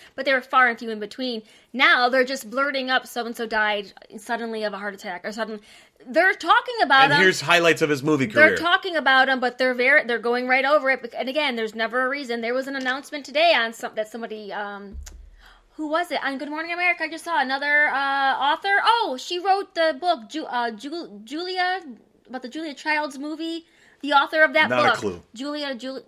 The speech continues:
Speaker 1: Julia to Julie, Julie to
Speaker 2: Sure.
Speaker 1: Julia, whatever. Um,
Speaker 2: <laughs>
Speaker 1: we watched, I watched the movie, but, uh,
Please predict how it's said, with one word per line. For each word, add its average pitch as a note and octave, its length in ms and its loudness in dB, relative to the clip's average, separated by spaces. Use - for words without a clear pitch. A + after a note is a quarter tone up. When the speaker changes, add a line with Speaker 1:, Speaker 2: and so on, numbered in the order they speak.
Speaker 1:
Julia D4 440 -10
to B3+ 100 -12
Julie, C4+ 440 -14
Julie A#3+ 240 -14
to B3 60 -6
Speaker 2:
Sure. E3 240 2
Speaker 1:
Julia, - 120 0
whatever. A3 420 -6
Um, A#3 300 0
Speaker 2:
<laughs> - 360 -20
Speaker 1:
we C#4 140 -8
watched, C#4 340 -4
I - 80 -8
watched A#3 300 -6
the G#3+ 40 -12
movie, G#3+ 360 -10
but, A#3+ 140 2
uh, F3 260 0